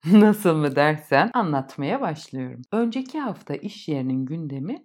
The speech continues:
binanın dış cephesinin temizliğiydi. Bu işlerde dağcılık firmalarıyla çalışılıyormuş. "Bizim arkadaşlar kesin senin bildiğin birileri vardır." diye sordular ama ben pek ilgilenmedim. Lakin o esnada kader ağlarını örüyormuş.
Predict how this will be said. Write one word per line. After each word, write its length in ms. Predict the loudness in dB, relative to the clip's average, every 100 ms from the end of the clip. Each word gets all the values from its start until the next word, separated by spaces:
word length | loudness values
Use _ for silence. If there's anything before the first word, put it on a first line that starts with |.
| -6
binanın 640 | -2 -2 -2 -2 -2 -2
dış 220 | -4 -6
cephesinin 540 | -8 -6 -10 -6 -8
temizliğiydi. 840 | -6 -6 -6 -6 -8 -10 -10 -16 -10
Bu 340 | -8 -6 -4 -4
işlerde 640 | -6 -8 -6 -6 -8 -10 -4
dağcılık 500 | -4 -4 -6 -8 -6
firmalarıyla 720 | -4 -2 -2 -2 -4 -4 -6
çalışılıyormuş. 1000 | -6 -6 -6 -8 -8 -8 -8 -12 -14 -8
"Bizim 220 | -6 -4
arkadaşlar 680 | -4 -4 -4 -4 -4 -8 -6
kesin 260 | -10 -10
senin 340 | -10 -6 -4 -2
bildiğin 380 | -2 -2 -2 -2
birileri 420 | -2 -2 -2 -2
vardır." 440 | -2 -2 -4 -8
diye 180 | -4 -4
sordular 560 | -4 -8 -8 -6 -4 -4
ama 320 | -4 -4 -4
ben 240 | -4 -4
pek 240 | -10 -12 -8
ilgilenmedim. 760 | -8 -8 -8 -8 -10 -12 -16 -20 _ -8
Lakin 680 | -4 -2 0 0 0 -4 -6
o 100 | -4
esnada 680 | -4 -8 -8 -6 -6 -6 -10 _
kader 340 | -10 -6 -4
ağlarını 540 | -4 -4 -6 -6 -6
örüyormuş. 680 | -8 -8 -8 -8 -10 -14 -20